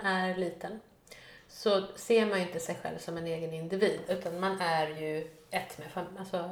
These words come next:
jag överlever inte utan mina föräldrar. Så då liksom är man som, man hänger ihop nästan som en sån här, vet, koalabjörn eller något sånt. Man hänger, man sitter ihop liksom. Eh, och, och då är vi en.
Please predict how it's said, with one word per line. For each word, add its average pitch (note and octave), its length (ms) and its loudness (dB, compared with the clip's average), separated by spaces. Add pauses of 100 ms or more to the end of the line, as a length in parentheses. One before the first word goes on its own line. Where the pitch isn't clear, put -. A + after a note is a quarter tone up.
jag G3 280 2
överlever G3 440 6
inte E3 280 0
utan D#3+ 280 -6
mina E3 160 -4
föräldrar. F3+ 520 2
Så - 120 -2
då G3 100 0
liksom G3+ 260 -2
är G3+ 120 0
man F#3 120 -2
som, E3+ 260 -4
man F3+ 120 0
hänger F#3 280 -4
ihop G3 320 2
nästan E3 280 -6
som E3 120 -10
en E3 80 -10
sån E3+ 80 -8
här, F3 80 -12 (200)
vet, - 140 -20 (160)
koalabjörn E3 640 -2
eller F3 140 -4
något F#3 340 -8
sånt. - 140 -4
Man F#3+ 120 4
hänger, G3+ 440 2
man G#3 120 0
sitter G#3+ 300 -2
ihop A#3 300 2
liksom. - 240 -8 (760)
Eh, F#3 480 6 (1200)
och, A3 320 4
och G3+ 120 2
då A3+ 200 8
är G3 220 6
vi E3+ 180 2
en. F#3+ 420 0